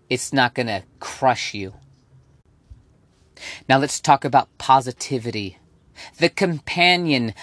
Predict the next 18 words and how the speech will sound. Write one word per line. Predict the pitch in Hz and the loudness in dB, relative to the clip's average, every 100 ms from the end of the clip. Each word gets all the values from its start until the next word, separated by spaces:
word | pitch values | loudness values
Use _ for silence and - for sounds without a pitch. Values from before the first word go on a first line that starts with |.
| - | 0
of | 131 113 | 0 0
gratitude. | - 117 113 107 127 113 98 - _ _ _ - | 2 2 2 -2 -4 -4 -6 -14 _ _ _ 0
Well, | 123 | 2
they're | 131 | 2
kinda | 180 - 151 | -2 -2 0
like | 131 120 - - _ - | 2 0 -2 -18 _ 4
Batman | 135 - 120 120 | 6 6 -2 -4
and | 104 92 87 | -4 -6 0
Robin. | 107 101 95 90 _ _ _ _ _ _ - - | 2 2 -2 -10 _ _ _ _ _ _ -20 -8
Now, | 110 110 98 92 _ | 0 2 2 -2 _
positivity | 131 135 131 - 180 143 147 | 2 4 2 2 4 4 2
is | 240 269 190 | 0 -2 -2
the | 143 156 - | -2 -2 6
unwavering | 233 233 156 131 208 220 190 190 165 | 6 6 2 2 2 2 2 2 0
belief | 127 131 120 170 262 240 - - - | 0 0 0 0 0 -2 -10 -20 0
that | 131 147 - | 4 4 4
every | 165 202 208 269 240 | 4 4 2 0 2
moment, | 233 262 165 151 - - | 4 4 2 0 -2 -12